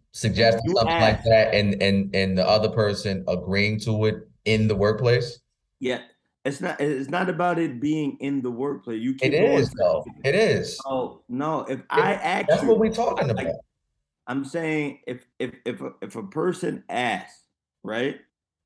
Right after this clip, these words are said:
Speaker 2: and that person says yes, legally, there's nothing that the job can do. It's when, I'm speaking to sexual harassment,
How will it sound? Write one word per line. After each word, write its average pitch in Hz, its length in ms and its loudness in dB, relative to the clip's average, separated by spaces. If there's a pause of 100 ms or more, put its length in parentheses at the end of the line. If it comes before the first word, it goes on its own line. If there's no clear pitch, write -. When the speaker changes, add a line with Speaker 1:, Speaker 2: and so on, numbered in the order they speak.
Speaker 2:
and 110 200 -8
that 143 260 -8
person 131 500 -8
says 113 560 -8
yes, 123 560 -6 (880)
legally, 139 800 0 (1160)
there's 127 280 -4
nothing 139 580 -2
that 127 340 -4
the 110 80 -12
job 117 440 -4
can 110 200 -8
do. 107 200 -4
It's 123 200 -6
when, 156 460 -2 (260)
I'm 131 140 -10
speaking 190 300 -4
to 151 120 -6
sexual 147 460 -4
harassment, 117 580 -6